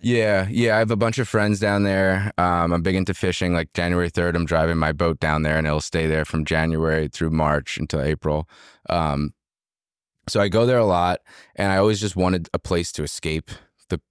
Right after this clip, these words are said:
cold weather. Tampa made sense because I started to see, like, the team that I could pen-, potentially have. I had a guy that I manage his portfolio here who does, like, some con-, like, he's done a lot of contracting for his own properties, not,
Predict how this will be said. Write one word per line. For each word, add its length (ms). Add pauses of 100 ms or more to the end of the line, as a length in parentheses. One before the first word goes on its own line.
(220)
cold 300
weather. 360 (840)
Tampa 420
made 360 (160)
sense 300
because 320
I 120
started 460
to 80
see, 300
like, 240
the 80
team 420
that 100
I 80
could 160
pen-, 300
potentially 460
have. 320
I 100
had 180
a 40
guy 320
that 180 (320)
I 160
manage 360
his 140
portfolio 680
here 440 (360)
who 220
does, 420
like, 220
some 200
con-, 300 (200)
like, 140
he's 160
done 160
a 60
lot 160
of 60
contracting 540
for 160
his 160
own 200
properties, 560
not, 220